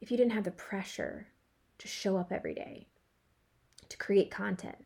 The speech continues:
to inspire and encourage and motivate and help everybody else? What would it feel like if you knew your business wouldn't crumble?"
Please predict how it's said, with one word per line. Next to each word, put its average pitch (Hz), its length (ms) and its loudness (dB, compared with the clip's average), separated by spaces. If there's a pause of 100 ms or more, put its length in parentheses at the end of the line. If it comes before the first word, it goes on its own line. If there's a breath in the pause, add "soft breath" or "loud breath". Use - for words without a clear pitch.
to 208 80 0
inspire 185 640 0
and 175 80 -2
encourage 185 400 4
and 185 120 4
motivate 185 380 4
and 180 100 -4
help 185 240 0
everybody 175 460 4
else? - 420 0 (640 soft breath)
What 285 140 6
would 302 80 4
it - 60 -12
feel 277 340 4
like - 320 0
if 190 160 -2
you 214 140 6
knew 214 180 10
your 214 220 10
business 196 440 4
wouldn't 196 280 4
crumble?" 185 480 0